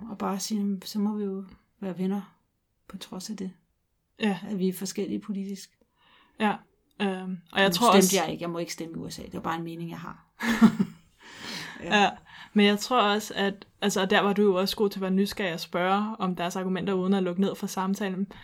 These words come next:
Speaker 2: Og jeg tror, at for mig har jeg også virkelig brugt meget tid på at forstå. For mig søger jeg virkelig at forstå, men det er faktisk egentlig ikke det, som... Altså, det er jo
Speaker 1: Nej.
Speaker 2: faktisk bare at lytte, som jeg synes, at det der med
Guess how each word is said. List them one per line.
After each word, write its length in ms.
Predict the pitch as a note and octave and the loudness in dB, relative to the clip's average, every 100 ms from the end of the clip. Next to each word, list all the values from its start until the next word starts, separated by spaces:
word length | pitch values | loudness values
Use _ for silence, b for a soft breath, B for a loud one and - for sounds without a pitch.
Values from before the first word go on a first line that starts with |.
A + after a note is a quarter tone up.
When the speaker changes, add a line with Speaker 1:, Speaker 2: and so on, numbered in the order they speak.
| B B | B B
Speaker 2:
Og 60 | F#3 | 0
jeg 100 | F#3 | 2
tror, 320 | - G3 F3 | 2 0 0
at 100 | G3 | -4
for 120 | F#3+ F#3+ | -4 0
mig 400 | F3+ F#3 G#3+ G#3+ b b b b | 4 4 4 -2 b b b b
har 140 | - F#3 | -2 2
jeg 120 | F3 | 2
også 360 | F3+ F#3+ - - - _ - | 0 -2 -4 -14 -20 _ -6
virkelig 760 | G3 F#3+ G#3 G3+ G#3+ G3 F#3 - _ _ - | -4 2 4 4 4 4 4 -2 _ _ -2
brugt 180 | G3 F3+ | -2 0
meget 220 | F3+ F3+ | 0 0
tid 120 | - | -2
på 160 | F3+ F#3 | -4 -4
at 60 | E3+ | -4
forstå. 300 | F3+ F3+ E3+ | -6 -6 -4
For 140 | F#3+ | -2
mig 260 | F3 F3+ F#3 | 2 2 2
søger 260 | - F#3+ | 0 2
jeg 100 | F#3 | 2
virkelig 160 | F3 E3+ | -2 -4
at 60 | F3 | -6
forstå, 300 | F3+ F#3+ - | -6 -4 0
men 200 | G3 F3+ - - | 2 0 -4 2
det 120 | F3 | 6
er 140 | G3 | 6
faktisk 360 | A3 F#3+ F#3 G3 | 6 4 4 2
egentlig 220 | G3 F#3 | 2 4
ikke 160 | F#3 F#3+ - | 2 2 4
det, 220 | F#3+ F#3 - | 4 4 -6
som... 260 | - F#3 F3+ | -4 -2 0
Altså, 140 | F#3+ F#3+ | 2 4
det 120 | F#3+ | 6
er 100 | F#3 | 6
jo 60 | G3+ | 6
Speaker 1:
Nej. 80 | F#3+ | 6
Speaker 2:
faktisk 260 | F#3+ G3+ | 6 6
bare 100 | G3 F#3+ | 6 8
at 60 | |
lytte, 360 | G3+ G3+ G#3 - | 10 10 8 4
som 240 | - G3+ | -2 2
jeg 120 | F3 F3 | 2 6
synes, 380 | A3+ A3+ - - | 8 8 6 0
at 160 | G#3+ G3+ - _ - | 0 0 -2 _ 4
det 100 | A3+ | 8
der 140 | G#3 F#3+ | 10 8
med 220 | F#3 | 6